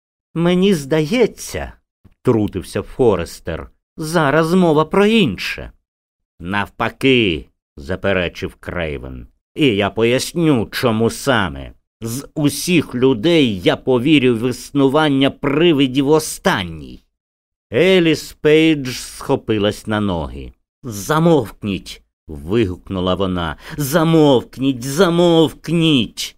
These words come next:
«Місіс Пейдж, заспокойтесь, будь ласка», попросив Крейвен. «Але ж ви сказали». «Я говорю про те, що коли припустити, ніби дух, полишивши тіло,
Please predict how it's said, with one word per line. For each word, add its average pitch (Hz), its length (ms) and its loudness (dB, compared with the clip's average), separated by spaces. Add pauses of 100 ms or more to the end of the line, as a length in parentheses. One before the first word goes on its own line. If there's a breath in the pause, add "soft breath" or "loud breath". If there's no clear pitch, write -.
(240)
«Місіс 117 540 -2
Пейдж, 107 600 -2 (160 soft breath)
заспокойтесь, 113 880 0
будь 104 220 -4
ласка», 87 640 -4 (260)
попросив 131 640 2
Крейвен. 71 640 -4 (280)
«Але 156 280 2
ж 139 180 -2
ви 165 220 4
сказали». 156 1040 2 (340)
«Я 92 420 -2
говорю 101 600 2
про 110 300 -4
те, 120 300 0
що - 220 -6
коли 120 260 0
припустити, 120 960 -2
ніби 113 260 0
дух, 113 580 2 (260 soft breath)
полишивши 139 760 0
тіло, 117 640 -2